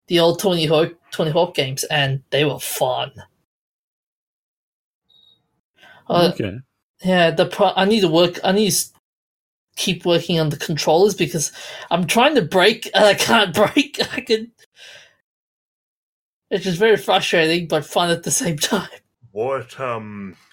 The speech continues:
Speaker 3: what sort of sport are you doing that you're having trouble breaking in?
Speaker 1: Um, snowboard.
Speaker 2: Ah.
Speaker 3: Just kinda turn sideways.
Speaker 1: Ah, okay.
Speaker 3: At least that's how I think they do it. The, uh,
Speaker 2: Well,
Speaker 3: closest
Speaker 2: that's
Speaker 3: I've
Speaker 2: how you do it
Speaker 3: gotten
Speaker 2: in
Speaker 3: to
Speaker 2: real life, yeah.
Speaker 3: snowboarding,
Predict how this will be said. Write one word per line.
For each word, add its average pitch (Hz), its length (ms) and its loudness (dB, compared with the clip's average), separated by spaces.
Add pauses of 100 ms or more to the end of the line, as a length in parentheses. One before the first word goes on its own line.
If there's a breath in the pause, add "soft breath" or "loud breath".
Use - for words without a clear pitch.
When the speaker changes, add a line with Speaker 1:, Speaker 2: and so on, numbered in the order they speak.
(120)
Speaker 3:
what 127 180 -20
sort 107 400 -6
of 98 220 -12 (180)
sport 107 460 -12
are 104 40 -14
you 95 140 -14
doing 90 380 -14
that 80 100 -14
you're 80 140 -12
having 90 240 -16
trouble 85 400 -20
breaking 78 440 -20
in? - 220 -20 (420 loud breath)
Speaker 1:
Um, 170 380 2
snowboard. 165 580 0 (1160)
Speaker 2:
Ah. 95 320 -4
Speaker 3:
Just - 180 -20
kinda 160 240 -6
turn 135 300 -12
sideways. - 800 -10 (800)
Speaker 1:
Ah, 156 240 0
okay. 151 320 -6 (1400)
Speaker 3:
At 110 80 -14
least 101 160 -10
that's 120 140 -12
how 113 120 -6
I 95 60 -6
think 110 280 -12
they 87 100 -16
do - 220 -20
it. - 80 -20 (600)
The, 98 240 -10
uh, - 40 -8
Speaker 2:
Well, 92 60 -10
Speaker 3:
closest 131 420 2
Speaker 2:
that's 135 100 2
Speaker 3:
I've - 40 2
Speaker 2:
how 143 60 4
you 117 120 4
do 113 120 0
it 107 60 0
Speaker 3:
gotten 101 120 -4
Speaker 2:
in 101 60 -6
Speaker 3:
to 98 80 -2
Speaker 2:
real 95 100 -2
life, 87 220 -2
yeah. 101 100 -8
Speaker 3:
snowboarding, 95 280 -10